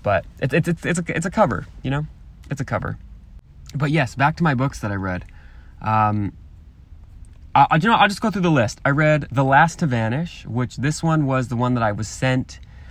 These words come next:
um, and by sent I mean an ebook copy of it was sent to me,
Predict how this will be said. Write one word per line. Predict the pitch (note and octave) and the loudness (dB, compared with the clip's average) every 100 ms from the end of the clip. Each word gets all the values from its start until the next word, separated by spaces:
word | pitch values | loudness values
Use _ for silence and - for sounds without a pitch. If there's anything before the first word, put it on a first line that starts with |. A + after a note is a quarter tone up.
| - | -6
um, | A#2 A2+ | -2 2
and | |
by | A#2+ B2 | 4 4
sent | - C3 B2 | 4 0 2
I | A#2 | 2
mean | A#2 A2+ G#2+ G#2 - - - - - - - - | 2 2 -2 -6 -14 -20 -20 -20 -20 -20 -16 -6
an | A#2 | -4
ebook | C3 C3 A#2+ G2 - | 0 2 2 -2 -4
copy | A#2 G#2+ A2+ G#2+ | -2 0 -2 -2
of | G#2 | -2
it | A#2 C#3 - | -2 -6 -6
was | A#2 | -8
sent | - A#2 G2 | -4 -4 -2
to | A#2+ | -2
me, | A2 B2+ | -2 -4